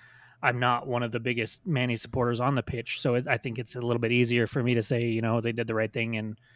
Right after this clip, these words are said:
and, um, wish him the best of luck moving forward, uh, 'cause I know a lot of people were huge Manny fans, uh, are huge Manny fans, and are very, very ticked off by this decision.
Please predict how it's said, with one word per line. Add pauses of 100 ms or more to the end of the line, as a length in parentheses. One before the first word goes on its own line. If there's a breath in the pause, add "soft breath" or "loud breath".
(240 soft breath)
and,
um, (240)
wish
him
the
best
of
luck (160)
moving
forward, (540 soft breath)
uh,
'cause
I
know
a
lot
of
people (500)
were
huge
Manny
fans, (420 soft breath)
uh,
are
huge
Manny
fans,
and
are
very,
very
ticked
off
by
this
decision.